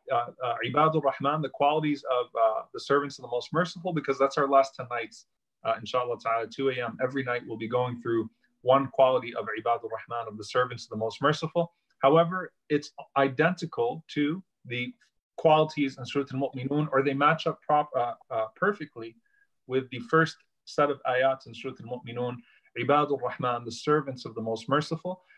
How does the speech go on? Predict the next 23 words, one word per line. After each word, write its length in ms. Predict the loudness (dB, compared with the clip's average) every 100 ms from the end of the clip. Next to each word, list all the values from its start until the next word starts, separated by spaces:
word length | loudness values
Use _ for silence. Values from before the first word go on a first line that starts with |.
| -2
And 80 | 0
I 40 |
think 240 | 2 2 4
one 180 | 4 4
thing 160 | 0
that's 180 | 0 0
often 340 | 2 2 -2 -4
missed 280 | -2 -4 -8
is 140 | -6 0
that, 180 | 0 -2 _ _ _ 0
uh, 180 | 0 0 _ -20 -20 _ _
you 80 | -6
know, 120 | -6 -4
the 80 | -2
Prophet 360 | 4 6 4 0
sallallahu 500 | 0 2 2 4 4
alaihi 180 | 2 -2
wasallam 340 | -4 -4 -4
is 80 | -6
the 160 | -6 2
ultimate 540 | 6 6 4 -6 -6 -10 -20 -20 _ _ 0
Abdur 280 | 0 2 0
Rahman, 440 | 0 -2 -4 -6